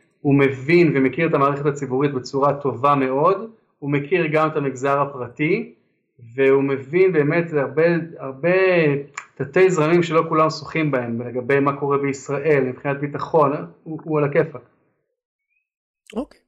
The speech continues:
Speaker 2: כן, אני זוכר אותו. היה גם, אז זהו, הס-, ה-, הסיפור שלו שם עם ההסדרי תפילה בכותל המערבי, זה היה, זה, זה, זה, שוב, אה,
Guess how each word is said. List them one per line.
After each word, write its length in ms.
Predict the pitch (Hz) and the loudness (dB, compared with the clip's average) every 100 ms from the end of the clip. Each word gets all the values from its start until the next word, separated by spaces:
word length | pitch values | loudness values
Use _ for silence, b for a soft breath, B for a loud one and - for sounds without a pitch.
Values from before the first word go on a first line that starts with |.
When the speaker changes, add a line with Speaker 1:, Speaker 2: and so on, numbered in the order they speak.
| _ | _
Speaker 2:
כן, 120 | 311 311 _ 220 | -2 -2 _ -2
אני 500 | 226 214 208 208 202 | 0 0 -2 -4 -4
זוכר 320 | 202 - 175 | -6 -4 -2
אותו. 420 | 156 - 127 131 | -4 -6 -8 -8
היה 520 | 156 180 180 208 220 | -6 -4 0 4 4
גם, 200 | 208 196 185 B B B B | 4 2 -2 B B B B
אז 100 | 151 | 0
זהו, 260 | 185 202 139 | 4 6 4
הס-, 280 | 123 - 139 | 2 -4 -4
ה-, 380 | 139 135 - | 0 0 0
הסיפור 540 | 139 - 127 - 180 196 | -4 -4 -6 0 0 2
שלו 240 | 208 170 | 2 0
שם 280 | - 170 170 | 0 -2 0
עם 260 | 156 143 127 | 0 0 -2
ההסדרי 840 | 123 123 123 135 143 131 139 151 | -4 -4 -4 -6 -4 0 0 0
תפילה 340 | - 131 139 | -2 -2 0
בכותל 440 | 139 - 143 147 131 | 0 -4 -4 -2 -2
המערבי, 640 | 127 123 127 185 240 165 | -2 -4 -4 -2 2 2
זה 160 | 135 127 | 0 -4
היה, 460 | 127 131 127 123 127 _ _ _ _ _ _ _ _ - | -4 -4 -6 -8 -10 _ _ _ _ _ _ _ _ -12
זה, 220 | 269 202 | -8 -4
זה, 280 | 202 190 170 | -2 -4 -8
זה, 100 | 175 _ _ _ _ _ _ _ - - | -12 _ _ _ _ _ _ _ -20 -12
שוב, 380 | - - 254 | -6 0 2
אה, 120 | 196 | 2